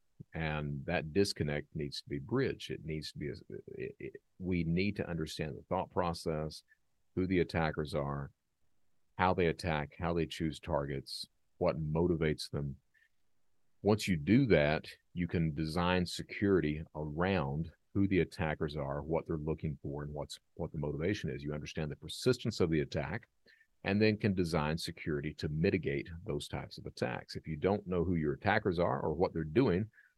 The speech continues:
to get into your system or to victimize you, how would you ever hope to stop them?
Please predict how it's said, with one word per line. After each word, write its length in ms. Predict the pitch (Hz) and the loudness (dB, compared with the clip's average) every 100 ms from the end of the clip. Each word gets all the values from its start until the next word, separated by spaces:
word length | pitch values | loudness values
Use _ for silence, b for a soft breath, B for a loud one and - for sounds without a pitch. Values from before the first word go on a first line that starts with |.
| _ _ _ | _ _ _
to 80 | 101 | 4
get 140 | 98 | 10
into 220 | 110 104 95 | 10 10 6
your 120 | 92 | 4
system 460 | - 202 196 117 | 10 10 10 8
or 100 | 120 | 8
to 100 | 104 | 8
victimize 600 | 95 156 208 - 80 71 | 8 6 6 4 4 4
you, 240 | 82 110 139 _ _ _ - - | 2 2 0 _ _ _ -20 -18
how 340 | - 107 127 131 | -6 0 2 2
would 240 | 120 101 | 2 0
you 180 | 104 104 - | 0 -2 2
ever 460 | 143 127 78 90 - _ _ _ - | 2 2 0 0 -4 _ _ _ 6
hope 260 | 101 95 - _ _ | 8 8 4 _ _
to 120 | - 151 | -2 0
stop 480 | - 180 175 143 - | 2 6 8 8 6
them? 240 | 85 67 | 4 4